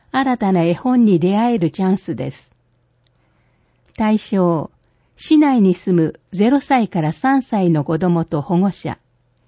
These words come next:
四歳以上の未就園児も参加可能。時、ところ、十二月四日水曜日、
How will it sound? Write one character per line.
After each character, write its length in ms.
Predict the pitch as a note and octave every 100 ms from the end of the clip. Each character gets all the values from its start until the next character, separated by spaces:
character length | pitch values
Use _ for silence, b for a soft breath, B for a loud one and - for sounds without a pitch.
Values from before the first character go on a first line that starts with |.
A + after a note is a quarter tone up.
| _ _ _ _ _ -
四 220 | C4 E4
歳 300 | - C4 B3
以 180 | B3+ A#3+
上 300 | B3 F#3 D#3
の 240 | C#3+ -
未 380 | F#3+ G3 - D4
就 180 | C#4+ C#4
園 220 | C4 B3
児 140 | F#3
も 120 | D3+ C3+
参 260 | F#3 G3+
加 200 | G3 F#3
可 180 | - D#3+
能。 380 | D#3 C#3+ B2+ - _ _ _ _ _ _ _ _ _
時、 440 | G#3 F#3+ G#3+ F#3+ - -
と 120 | F3
こ 180 | F#3 F3
ろ、 240 | D#3 - _ _ _ _ _ _
十 200 | F#3+ C4+
二 120 | D4
月 280 | C#4+ C4+ -
四 200 | A3+ G3+
日 320 | - - F3+ -
水 340 | - A3+ B3+
曜 240 | A#3+ F#3+ C#3+
日、 240 | C#3+ -